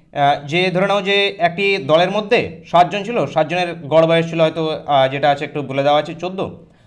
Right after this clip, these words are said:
নতুন একজন এসে তার বয়স কত? পঁয়ত্রিশ। নতুন একজন এসে তার বয়স কত হয়েছে? পঁয়ত্রিশ। এবার এসে কি করেছে? এবার এসে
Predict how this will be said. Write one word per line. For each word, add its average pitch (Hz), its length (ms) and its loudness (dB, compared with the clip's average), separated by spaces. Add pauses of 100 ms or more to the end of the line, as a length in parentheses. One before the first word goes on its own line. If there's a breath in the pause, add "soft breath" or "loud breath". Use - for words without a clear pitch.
নতুন 170 240 -2
একজন 190 280 0
এসে 190 240 -2
তার 165 180 4
বয়স 165 180 0
কত? 151 240 -6
পঁয়ত্রিশ। 147 460 -8 (1000)
নতুন 175 220 -6
একজন 180 260 -2
এসে 202 280 -4
তার 180 200 4
বয়স 185 200 0
কত 185 120 -4
হয়েছে? 120 240 -4
পঁয়ত্রিশ। 196 540 -4 (340 soft breath)
এবার 190 180 0
এসে 202 160 -4
কি 208 140 -10
করেছে? 175 360 -2 (1040)
এবার 170 220 -2
এসে 208 560 -4